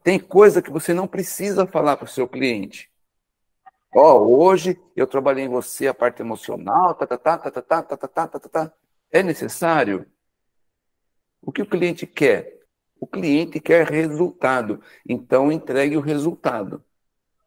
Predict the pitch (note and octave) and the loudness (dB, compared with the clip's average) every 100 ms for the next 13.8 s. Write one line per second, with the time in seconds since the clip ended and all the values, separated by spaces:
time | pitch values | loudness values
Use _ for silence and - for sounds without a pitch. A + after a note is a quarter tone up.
0 | _ _ _ _ _ _ - - - D#3+ | _ _ _ _ _ _ -20 -12 0 2
1 | D#3+ D#3+ - - - _ - - B2+ C3+ | 4 2 2 -8 -16 _ -14 -4 0 0
2 | - B2+ C3 F3+ F#3+ E3+ C3 C3+ F3+ F#3 | 0 -4 -2 -2 -4 -4 2 4 2 0
3 | - _ _ - B2+ F3 D#3+ _ _ _ | -12 _ _ -2 2 2 -2 _ _ _
4 | _ _ _ _ _ F#2 - D#3 F#3 E3+ | _ _ _ _ _ -16 -4 -2 0 -2
5 | G#2+ F#2+ - - _ _ - D3+ F3+ D3 | -4 -8 -10 -14 _ _ -6 -2 -2 -4
6 | A#2 _ - F3 D3 - _ _ _ _ | -8 _ 0 2 0 -6 _ _ _ _
7 | _ _ _ _ _ _ _ G2 B2+ E3 | _ _ _ _ _ _ _ 0 2 4
8 | E3 C#3 D3 - - C3+ C#3 B2+ - D3 | 2 4 4 2 -4 -2 -2 -4 -8 -6
9 | D3 D#3 - - C#3+ C#3+ D#3+ - D3+ - | -4 -4 -6 -2 0 0 -4 -8 -12 -6
10 | D#3 - - - - D#3 E3 C#3 E3 D3 | -6 -6 -12 -10 2 4 4 2 0 0
11 | C3+ C3+ D3 C#3+ D3 D3 C3+ D#3 F#3 - | -2 -4 -4 -4 -2 -4 -2 -2 -4 -8
12 | A3+ _ _ _ _ _ _ _ _ _ | -10 _ _ _ _ _ _ _ _ _
13 | _ - D#2+ G2+ A2+ G2+ - - | _ -14 -6 0 2 0 -4 -14